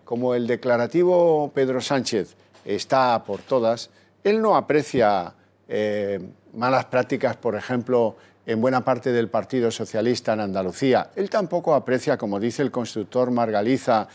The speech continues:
que haya que imputar a algunos de su partido, algunos de Madrid y otros de Cartagena, que dice el propio Margaliza que, "Oiga, no entiendo cómo no están imputados por la misma causa que llevó a la cárcel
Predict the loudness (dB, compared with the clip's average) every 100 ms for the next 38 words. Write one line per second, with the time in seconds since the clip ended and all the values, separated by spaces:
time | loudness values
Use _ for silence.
0 | -20 -20 _ 0 4 6 4 2 0 2
1 | 2 0 -4 -2 0 -2 -4 -8 0 0
2 | 0 -6 _ _ -2 0 2 0 0 -4
3 | -2 -4 -2 -4 -4 -2 2 4 2 -2
4 | _ -20 -4 0 0 2 4 4 2 -2
5 | 0 2 4 2 -4 -2 -2 -2 -6 -6
6 | -4 -6 -6 -4 0 0 -2 -8 -20 -20
7 | -20 _ 0 2 2 4 2 2 -2 -4
8 | -4 -6 -8 -6 -2 0 0 -4 -6 -12
9 | -20 _ -2 2 4 4 2 0 -4 -2
10 | 0 0 0 0 -2 -2 -2 -2 -2 -4
11 | 0 2 0 -4 -4 -2 -2 -8 -4 -4
12 | -2 -4 -2 -2 -2 -6 -4 -2 0 2
13 | 2 0 -4 -2 -4 -4